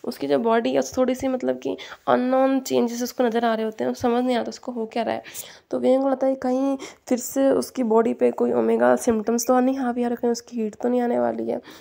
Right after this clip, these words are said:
उसको ये डर लग रहा होता है। कि तब जब वांगजी होता है वो वेंग को बुलाता है,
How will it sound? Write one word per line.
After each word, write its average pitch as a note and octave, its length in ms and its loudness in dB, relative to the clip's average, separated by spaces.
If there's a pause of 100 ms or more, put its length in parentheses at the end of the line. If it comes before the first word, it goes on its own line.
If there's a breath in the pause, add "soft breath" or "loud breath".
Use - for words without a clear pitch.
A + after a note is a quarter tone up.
(340 loud breath)
उसको - 240 -4
ये C4 100 4
डर A3+ 160 0
लग A3 200 -4
रहा A3 120 -4
होता G#3+ 220 -8
है। G3+ 280 -8 (1000 loud breath)
कि A#3 60 -2
तब A#3+ 100 6
जब A#3+ 120 4
वांगजी A3+ 300 0
होता A#3 220 0
है A#3 60 2
वो A#3 60 0
वेंग A3 240 0
को B3 80 0
बुलाता G#3+ 380 -2
है, G#3+ 120 -4